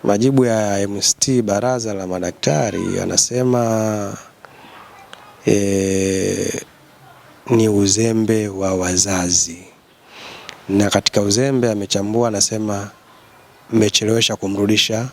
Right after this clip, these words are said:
hospitali." Lakini maelekezo ya daktari aliyemhudumia mtoto alitoa wiki tatu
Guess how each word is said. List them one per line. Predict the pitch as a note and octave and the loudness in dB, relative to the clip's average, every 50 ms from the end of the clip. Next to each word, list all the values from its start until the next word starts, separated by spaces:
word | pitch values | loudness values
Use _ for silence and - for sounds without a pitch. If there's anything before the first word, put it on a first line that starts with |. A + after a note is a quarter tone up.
| - _ - | -12 _ -8
hospitali." | - F#2+ F#2 - - F#2 - - - E2 D#2+ E2 - G#2 G#2 G#2 G2+ - - - _ - - - - - - - - - - - - - - - - - | -2 -2 -2 -2 -2 -4 -4 -2 -2 -2 -2 -4 -6 -8 -12 -14 -18 -20 -20 -20 _ -20 -20 -18 -12 -8 -6 -4 -4 -4 -4 -6 -8 -10 -14 -8 -6 -4
Lakini | G2+ - - D#3+ E3+ F3 E3+ D#3 D3 C#3 C#3+ D3 D#3 D#3+ - - - - - - - - | -4 0 0 0 2 2 2 2 2 0 0 -2 -4 -8 -14 -18 -20 -20 -20 -20 -4 0
maelekezo | A#2+ A#2+ A#2 A2+ A2 A2+ - D#3+ E3 E3 D#3 D3+ | 0 0 2 2 0 0 2 2 2 4 2 2
ya | C#3+ | 2
daktari | C3+ C3 B2 - - - D#3+ F3 F#3 F3 D3+ C#3+ C#3+ D3+ E3 F3 D3+ | 0 -2 -2 -2 0 0 2 2 2 0 0 -2 -2 -4 -4 -6 -4
aliyemhudumia | A#2+ A2 A#2 C#3 C#3+ C#3 C3 B2+ B2 B2 B2+ C#3+ D3+ C#3+ | -2 0 2 2 2 2 2 2 0 0 2 2 2 2
mtoto | C3+ B2 - D3+ D#3 D#3 C#3+ - - A#2 B2 C#3+ D3+ - - - - - _ - - - - - - - - - - - - - - | 0 0 0 0 0 0 0 0 -2 0 0 -2 -4 -8 -12 -18 -20 -20 _ -20 -20 -20 -20 -20 -20 -20 -20 -20 -20 -20 -20 -4 0
alitoa | B2+ B2 B2 A#2 A2+ - - - C#3+ C#3 C3+ C3 B2+ B2 B2 B2+ - - - - | 0 2 2 2 0 0 0 0 2 2 2 0 0 -2 -4 -6 -8 -10 -2 0
wiki | A#2 A#2+ - - - | 0 0 2 -2 -4
tatu | - - C3 A#2+ A#2 - - - - | -2 -2 -2 -2 -2 -6 -8 -10 -12